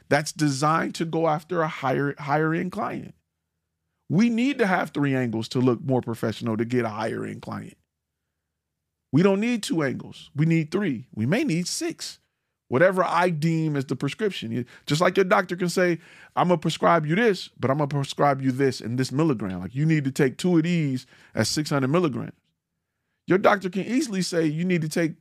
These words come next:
one of these at twenty milligrams." It's up to him to make that determination. You are the doctor.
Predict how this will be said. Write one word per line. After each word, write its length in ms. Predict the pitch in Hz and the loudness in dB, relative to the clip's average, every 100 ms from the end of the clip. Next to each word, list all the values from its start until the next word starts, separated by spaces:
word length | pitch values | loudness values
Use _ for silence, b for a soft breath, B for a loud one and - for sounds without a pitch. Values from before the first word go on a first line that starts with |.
| - | -8
one 280 | 131 190 | -4 0
of 100 | 226 | 2
these 280 | 151 156 165 | 2 2 2
at 160 | 170 - | 0 -2
twenty 260 | 220 247 | -4 -2
milligrams." 640 | 180 120 101 104 95 - - | 0 -2 -4 -8 -10 -14 -4
It's 160 | 156 151 | -2 0
up 200 | 170 170 | 0 0
to 80 | 165 | 0
him 220 | 175 190 | 0 0
to 60 | 165 | 0
make 220 | 143 127 | 0 0
that 160 | 123 113 | -2 -4
determination. 680 | - 113 110 135 - - - _ _ _ - | -4 -4 -4 -4 -6 -12 -20 _ _ _ -2
You 240 | 131 165 | 2 4
are 160 | 147 127 | 2 0
the 120 | 123 | -2
doctor. 460 | 120 110 - - | -2 -6 -14 -20